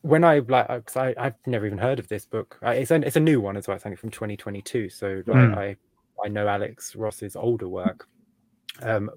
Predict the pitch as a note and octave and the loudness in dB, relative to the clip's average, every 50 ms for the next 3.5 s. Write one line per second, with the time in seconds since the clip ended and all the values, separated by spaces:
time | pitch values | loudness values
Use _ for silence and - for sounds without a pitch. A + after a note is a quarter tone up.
0 | - _ A#2+ G#2+ C3 C#3+ C#3+ C3 B2+ C3+ C3+ - - A#2 G2+ F2+ F#2+ F#2+ G2 - | -10 _ -6 -4 -2 0 2 2 2 2 0 -2 -4 -10 -8 -6 -6 -8 -8 -10
1 | - _ _ - - G#2+ G#2+ G#2+ G#2 - - - B2+ A#2 A#2 A2+ - - - A2 | -12 _ _ -16 -12 -8 -8 -8 -8 -10 -8 -4 -2 -2 -2 -4 -6 -8 -6 -6
2 | G#2+ A2 A#2 B2 - - - _ _ _ _ _ _ _ _ _ _ _ _ _ | -4 -4 -6 -8 -10 -16 -20 _ _ _ _ _ _ _ _ _ _ _ _ _
3 | _ _ - A#2 A2+ G#2+ G#2+ G#2 G#2 | _ _ -4 -2 0 0 0 -2 -6